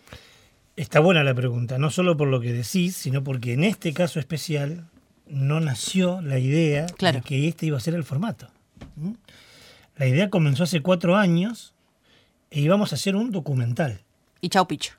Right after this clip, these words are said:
Speaker 1: Un documental de
Speaker 2: Eh,
Speaker 1: escuelas fumigadas.
Speaker 2: que ya de por sí era un montón.
Speaker 1: Claro.
Speaker 2: Productivamente hablando, digo,
Speaker 1: Y la verdad, y vamos a contar una infidencia del grupo,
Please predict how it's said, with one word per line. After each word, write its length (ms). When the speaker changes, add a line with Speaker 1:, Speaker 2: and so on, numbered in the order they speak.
Speaker 1:
Un 100
documental 540
de 60
Speaker 2:
Eh, 40
Speaker 1:
escuelas 320
fumigadas. 420
Speaker 2:
que 120
ya 120
de 80
por 140
sí 80
era 80
un 80
montón. 300
Speaker 1:
Claro. 380
Speaker 2:
Productivamente 600
hablando, 240
digo, 180
Speaker 1:
Y 120
la 120
verdad, 480
y 260
vamos 300
a 60
contar 340
una 240
infidencia 880
del 140
grupo, 520